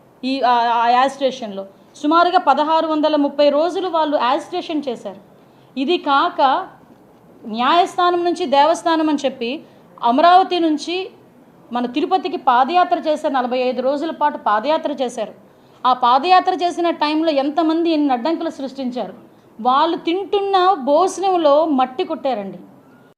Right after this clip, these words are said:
మనకు అన్-, ఈరోజు మన రాజధాని గురించి భూములు ఇస్తే, అదే రైతులు కంచాల్లో, ప్లేట్లలో మట్టి పోసిన సందర్భాలను కూడా ఈరోజు నేను గుర్తు చేయాలి. ఎందుకు ఇవన్నీ చెప్తున్నాను అంటే,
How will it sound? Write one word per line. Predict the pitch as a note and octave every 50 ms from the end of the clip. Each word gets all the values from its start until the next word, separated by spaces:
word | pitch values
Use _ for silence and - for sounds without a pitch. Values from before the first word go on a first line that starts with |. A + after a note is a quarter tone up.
| -
మనకు | A#3+ C4+ D4+ C#4+
అన్-, | C4+ B3 A#3+ - _ _ _ _ _ _ _ _ _ _ _ _ _ _ _ _ _ _ _ _ _ _ -
ఈరోజు | C#4+ B3+ B3+ C#4+ E4 C#4+ E4
మన | D4 C#4+ C4 B3+
రాజధాని | A#3 A3 A3+ B3 C#4+ C#4 C#4+ C4 E4+ E4+ E4 D#4+
గురించి | C#4+ D4 C#4+ C#4+ C4+ B3+ - C4 C4+ C#4+ D#4
భూములు | C#4 G#3 G3 B3 C#4+ D4+ D#4+ D4+ D4
ఇస్తే, | B3+ - - A3 G#3+ G#3+ B3+ D4+ - - - _ _ _ _ A3
అదే | A#3+ A#3+ A3+ F4 F#4+ G4
రైతులు | F#4 E4 D#4 F4 E4+ - - F#4 F4
కంచాల్లో, | D#4 - - C#4+ C#4 D#4 D#4 - F4+ F4 E4+ E4 D4+ C4+ C4 B3+ C#4 D#4+ E4 - C#4+
ప్లేట్లలో | C4 C4+ D4+ C#4+ C#4+ D#4+ D#4+ D4+ C4+ B3 A#3+ C4+ E4 E4+ - - - - - -
మట్టి | A3+ A#3+ C#4 C4 - -
పోసిన | G#4 - F#4 F4+ F4+ F4+ E4+ E4+
సందర్భాలను | E4 D4+ C#4 C#4 E4 E4+ C#4 E4 E4 E4 D#4+ D#4+
కూడా | - D#4 D#4 D#4+
ఈరోజు | C#4 C#4 D4 C#4+ D4
నేను | D#4 C#4+ B3
గుర్తు | G#3+ A#3+ A#3+ -
చేయాలి. | D4+ - D#4+ C#4+ C4 A#3+ A#3
ఎందుకు | C4 D4 F#4 G#4 - G4
ఇవన్నీ | F4+ E4 D#4+ D#4+ E4+
చెప్తున్నాను | E4 - D#4 - - - D4+ D4+ D4 D4 D4
అంటే, | C#4 C4 B3+ - A#3 A3+ C#4 F4 -